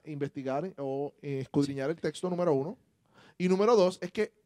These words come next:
le ponemos nuestro significado. "Este texto significa para mí esto", y lo abrazamos como si lo que significa para mí fuera lo que realmente significa. Y la realidad es que un texto no significa lo que significa para ti o lo que significa para mí.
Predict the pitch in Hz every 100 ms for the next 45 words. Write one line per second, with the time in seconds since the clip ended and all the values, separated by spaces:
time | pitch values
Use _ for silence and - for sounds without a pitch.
0 | - 156 170 165 165 190 196 170 202 202
1 | 175 156 139 135 113 98 - _ - -
2 | 165 - 220 247 - 226 180 160 180 196
3 | 196 185 185 156 147 - - - _ -
4 | 151 143 143 139 175 226 - 180 165 -
5 | 151 143 _ _ 156 160 165 160 143 -
6 | 160 156 170 202 202 202 214 190 185 190
7 | 160 151 143 147 151 160 170 254 165 139
8 | 143 147 143 165 - 202 185 - - _
9 | - 175 196 226 - 214 180 185 202 185
10 | 208 208 165 147 143 143 143 160 165 170
11 | 175 165 180 175 160 151 143 147 147 165
12 | 185 151